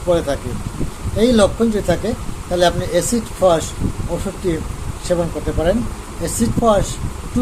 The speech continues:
হান্ড্রেড দিনে একবার সেবন করতে পারেন। জেলসিমিয়াম, স্বপ্নদোষ মাঝে মাঝে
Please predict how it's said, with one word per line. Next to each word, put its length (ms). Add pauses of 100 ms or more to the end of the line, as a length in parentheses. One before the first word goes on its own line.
হান্ড্রেড 340 (580)
দিনে 200 (100)
একবার 320 (420)
সেবন 320
করতে 220 (420)
পারেন। 280 (2000)
জেলসিমিয়াম, 680 (1600)
স্বপ্নদোষ 580 (800)
মাঝে 260
মাঝে 240